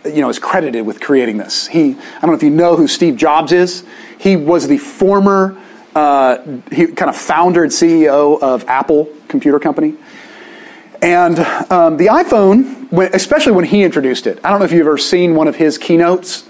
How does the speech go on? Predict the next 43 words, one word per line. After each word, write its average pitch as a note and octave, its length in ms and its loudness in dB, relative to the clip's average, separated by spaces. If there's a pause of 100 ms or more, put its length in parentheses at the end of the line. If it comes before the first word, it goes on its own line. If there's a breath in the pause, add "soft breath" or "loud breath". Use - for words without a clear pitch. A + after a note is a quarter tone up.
(120)
You B3 300 -14
ever F#3+ 140 0
seen F#3+ 180 2
one F#3 80 2
of E3 80 0
his E3 100 -2
keynote F3+ 340 0
speeches G3 480 0
when D#3+ 100 2
he D3 60 4
gets B2+ 160 -2
up D#3+ 120 0
in D#3 80 -2
front D#3+ 160 0
of E3+ 80 -4
people F#3 200 0
and D3+ 80 2
introduces D3+ 420 0
a D3+ 40 4
new D3 100 2
product? E3 380 -2 (560 loud breath)
It's - 160 -6
incredible. B2+ 420 -4 (880 loud breath)
So - 140 -2
he A#3+ 100 4
got A#3 220 2
up, F#3+ 280 0
you F3 60 2
know, D#3 200 2
and D#3+ 80 0
he G#3 80 4
had A3 100 2
the E3+ 100 4
original F#3 460 2
iPhone, D3 400 0
and A#2+ 100 -2
he D#3 80 0
stood - 240 -2
up C#3 160 0
there A#2+ 100 0
and A2+ 80 -4
was A#2 140 -6
like, G#2+ 220 -2